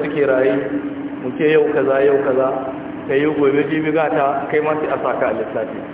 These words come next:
To, Allah ya gafarta mana, yan uwa. Yan uwa, sakon da muke dauke da shi shine muhimmancin yin ganima da lokacin da Allah ya baka. Ka nemi ilimi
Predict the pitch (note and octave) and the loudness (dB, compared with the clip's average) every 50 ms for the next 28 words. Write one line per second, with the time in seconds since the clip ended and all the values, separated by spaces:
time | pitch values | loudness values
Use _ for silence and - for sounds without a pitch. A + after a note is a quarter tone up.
0 | - - - - - - C#3+ C#3+ D3+ D3 C3 B2 C3+ C3+ C3+ C#3 D3 - - C3 | -14 -14 -16 -12 -4 -2 0 0 2 2 0 2 0 0 2 2 0 0 0 0
1 | A#2+ B2 B2 A#2 A2 A2+ A2 G#2+ G#2+ G#2+ G2 E2 - - - - - - - - | 0 0 0 0 0 -2 -2 -2 -2 -4 -4 -6 -8 -10 -10 -12 -12 -12 -12 -12
2 | - - - - - - - - - - - - - - - - - - D#3 F3 | -12 -12 -12 -14 -14 -14 -14 -14 -14 -14 -14 -14 -14 -14 -16 -14 -6 -4 -2 0
3 | F#3+ G3 G3+ G3+ G3+ G3 G3+ G3 F#3+ G3 G3+ G3 F#3+ E3+ E3 - G3+ G3+ - E3+ | 2 4 4 4 4 4 2 2 0 0 0 0 0 0 0 2 0 2 2 2
4 | D#3+ D#3+ E3 D#3+ D3 C#3+ C#3 C3+ C3+ D#3 D#3 D3+ C3 - D3+ F#3+ C4 - - - | 2 2 2 2 2 2 2 0 0 0 0 0 0 -2 -4 -4 -6 -6 -8 -8
5 | - - - - - - - - - - - - - - E3+ E3 D3+ D#3 E3 F3+ | -10 -10 -10 -10 -10 -10 -10 -12 -12 -12 -10 -8 -6 -2 0 2 2 2 2 2
6 | G3 G3+ G3+ G3+ G3+ G3+ G3+ G3 - F#3 E3 D#3+ F3+ F3 E3+ D3+ D3 D3 D3+ D3+ | 2 2 2 2 2 0 0 0 -2 -2 -2 0 0 0 0 2 2 2 2 2
7 | D#3+ D3+ D3 C#3 C3+ C#3+ D3 D3+ C#3+ D3+ C#3+ D3+ C#3+ B2+ A#2 B2+ B2+ B2 A#2+ A#2 | 2 2 4 4 4 4 4 2 2 0 -2 -2 -4 -4 -2 0 2 2 2 0
8 | A#2+ A#2+ A2+ - - - - - - - - - - - - - - - - - | 0 -2 -2 -4 -6 -8 -8 -8 -10 -10 -10 -12 -12 -12 -12 -12 -12 -12 -12 -12
9 | - - - D3 C3+ C#3+ C#3+ D#3 E3+ E3 F3+ F3 E3 D#3 D#3+ E3 E3 D#3+ | -10 -6 -2 -2 0 0 0 0 0 0 0 2 2 2 0 0 -2 -2